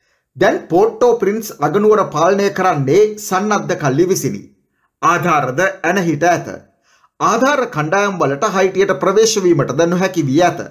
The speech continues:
යුනිසෙෆ්යේ අත්‍යවශ්‍ය සැපයුම් රැගත් කන්ටේනරයක්ද හයිටියේ ප්‍රධාන වරායේදී සන්නද්ධ කල්ලි විසින්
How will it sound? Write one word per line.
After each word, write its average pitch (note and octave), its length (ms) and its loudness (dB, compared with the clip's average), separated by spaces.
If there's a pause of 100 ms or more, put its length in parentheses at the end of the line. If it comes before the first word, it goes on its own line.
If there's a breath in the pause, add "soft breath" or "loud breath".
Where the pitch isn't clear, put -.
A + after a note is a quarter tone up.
(680)
යුනිසෙෆ්යේ E3 680 2
අත්‍යවශ්‍ය E3 720 0
සැපයුම් D#3+ 440 -4
රැගත් D#3+ 340 -2
කන්ටේනරයක්ද E3 800 0 (460 loud breath)
හයිටියේ A#3 480 0
ප්‍රධාන G3+ 400 0
වරායේදී F3+ 600 2 (100)
සන්නද්ධ D#3+ 540 -2
කල්ලි G#3+ 300 2
විසින් E3 360 0